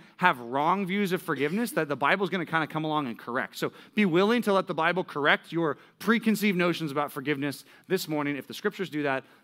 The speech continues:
be willing to listen to that, okay? So here's what we wanna do. First of all,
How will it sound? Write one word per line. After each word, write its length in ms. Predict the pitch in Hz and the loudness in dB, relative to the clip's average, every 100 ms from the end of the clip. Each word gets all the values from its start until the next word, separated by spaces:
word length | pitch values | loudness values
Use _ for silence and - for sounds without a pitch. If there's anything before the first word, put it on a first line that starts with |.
| - | -6
be 100 | 175 | 0
willing 420 | 165 156 147 139 _ _ _ _ _ | 2 2 -2 -6 _ _ _ _ _
to 80 | - | -4
listen 300 | 135 131 123 | -2 -2 -4
to 60 | 110 | -6
that, 200 | 87 98 | -8 -10
okay? 240 | 123 147 | -8 -6
So 220 | 160 131 - - | -4 -6 -8 -4
here's 160 | 190 | -2
what 80 | 185 | 0
we 40 | 175 | 0
wanna 180 | 147 | 0
do. 40 | 104 | -2
First 300 | - 208 208 | -2 -4 -2
of 80 | 143 | -2
all, 320 | 120 196 | 0 -2